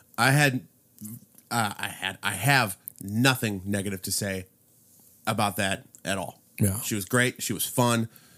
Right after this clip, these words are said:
Speaker 1: She did a great job. It was perfect. She was one of the better servers we've had on this whole four seasons of this show.
Speaker 2: Right.
Speaker 1: For sure.
Speaker 2: I agree.
Speaker 1: So, yeah, um, for that, I'll go five as well.
Speaker 2: And then we move on to presentation.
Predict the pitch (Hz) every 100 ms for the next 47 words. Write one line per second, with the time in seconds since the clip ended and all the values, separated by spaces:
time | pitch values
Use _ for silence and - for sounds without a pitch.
0 | - - 123 107 98 92 92 87 - 98
1 | 95 92 - _ _ _ _ _ _ _
2 | _ - _ - - 107 - - - -
3 | - 113 101 92 98 - - 117 117 107
4 | 98 101 98 101 104 92 98 87 101 98
5 | 95 95 98 95 98 - - - _ 98
6 | 113 110 - 113 104 104 101 95 98 92
7 | 87 92 - 80 - - - 110 104 104
8 | 104 101 - 90 - 147 131 113 - 123
9 | - - _ _ _ _ - - - 175
10 | 202 185 127 127 123 - 139 143 139 117
11 | 113 113 110 85 104 92 80 73 - -
12 | - - - - - - 135 139 139 135
13 | 135 143 - 143 147 185 135 117 180